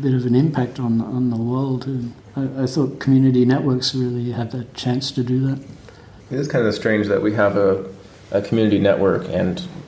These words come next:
Speaker 2: trying to serve underserved areas in New York City, which is
Speaker 1: Mm.
Speaker 2: this extreme dense, you know, populous place. But because of the extreme density and so on, it kinda goes back the other way. We have people who are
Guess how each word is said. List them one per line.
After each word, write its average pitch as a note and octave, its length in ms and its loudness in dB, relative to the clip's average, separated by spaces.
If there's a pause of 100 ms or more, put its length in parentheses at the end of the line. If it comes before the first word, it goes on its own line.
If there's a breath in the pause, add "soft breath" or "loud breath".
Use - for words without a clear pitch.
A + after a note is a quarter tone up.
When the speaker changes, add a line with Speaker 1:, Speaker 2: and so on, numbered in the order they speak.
(220)
Speaker 2:
trying G2+ 240 2
to F#2+ 80 -4
serve F#2+ 300 2
underserved G2 560 0
areas E2+ 500 0
in - 640 -2
New G3+ 80 2
York F3 160 2
City, G2+ 300 2
which F2 240 0
is A#2+ 260 2
Speaker 1:
Mm. - 40 -4
Speaker 2:
this - 400 -6
extreme F2+ 480 -2
dense, D#2+ 380 -2 (460)
you F2 80 -8
know, D2 140 -4
populous E2+ 520 -4
place. - 460 -2 (480 loud breath)
But - 460 0
because B2 280 0
of G2+ 120 0
the G2+ 100 2
extreme F#2+ 540 0
density G2+ 420 0
and F#2+ 140 0
so A2 160 2
on, G2 100 2
it G2 160 -2
kinda G#2 180 -2
goes F2+ 200 0
back - 240 0
the - 100 -2
other - 160 0
way. E2+ 340 0
We - 80 -4
have - 220 -2
people - 220 -4
who - 180 -2
are - 240 0